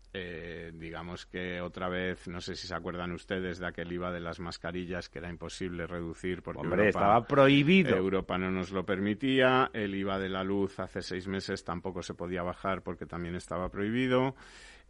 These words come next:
Speaker 1: Eh, y ahora vemos, pues, que no, no, ni está prohibido ni nada parecido, y que no solamente está el iva, sino que recordemos que el,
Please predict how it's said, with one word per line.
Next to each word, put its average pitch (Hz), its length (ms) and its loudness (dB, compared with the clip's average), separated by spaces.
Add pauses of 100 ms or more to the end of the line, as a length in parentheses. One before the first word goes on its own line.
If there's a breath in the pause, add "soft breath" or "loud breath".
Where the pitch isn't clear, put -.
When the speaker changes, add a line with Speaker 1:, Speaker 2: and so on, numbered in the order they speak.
(100)
Speaker 1:
Eh, 85 840 -2
y 87 220 -6
ahora 85 280 -2
vemos, 87 380 -4
pues, - 240 -8
que - 100 -12
no, 78 220 -12
no, 73 840 -16
ni 73 160 -12
está 92 300 -4
prohibido 98 760 4
ni 110 160 4
nada 98 220 0
parecido, 101 580 2
y 92 60 0
que 98 160 -4
no 107 140 0
solamente 113 480 0
está 117 280 0
el 120 120 -2
iva, 131 320 2
sino 104 320 -6
que 95 80 -6
recordemos 95 560 -6
que 104 320 -4
el, 92 360 -8